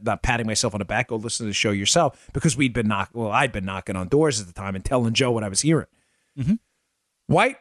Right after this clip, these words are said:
Speaker 1: working class men are being left behind. They're dying at higher rates. A lot of them are addicted to opioids. They're engaged in alcoholism, a lot of them. There's an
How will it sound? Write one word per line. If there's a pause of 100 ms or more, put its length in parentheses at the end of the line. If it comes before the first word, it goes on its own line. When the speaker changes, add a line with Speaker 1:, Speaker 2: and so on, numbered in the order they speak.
Speaker 1:
working
class (120)
men (100)
are
being
left
behind. (1080)
They're
dying
at
higher
rates. (540)
A
lot
of
them
are
addicted
to
opioids.
They're
engaged
in
alcoholism,
a
lot
of
them.
There's
an